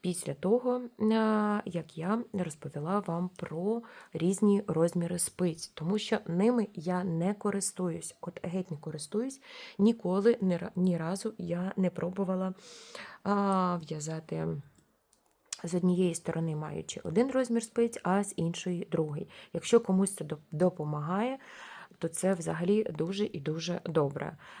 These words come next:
Неважливо, що ви застосовуєте, як, проте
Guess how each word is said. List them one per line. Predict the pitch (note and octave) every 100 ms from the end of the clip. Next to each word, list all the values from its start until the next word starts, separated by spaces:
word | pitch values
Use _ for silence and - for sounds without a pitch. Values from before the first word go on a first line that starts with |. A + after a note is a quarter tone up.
| -
Неважливо, | F#3 B3+ B3+ A#3 B3 A3+ F#3
що | - G3+
ви | E3+
застосовуєте, | E3+ - - D3 - D3+ D3 D3+ D#3
як, | E3+ F#3 D3 -
проте | F#3 - G3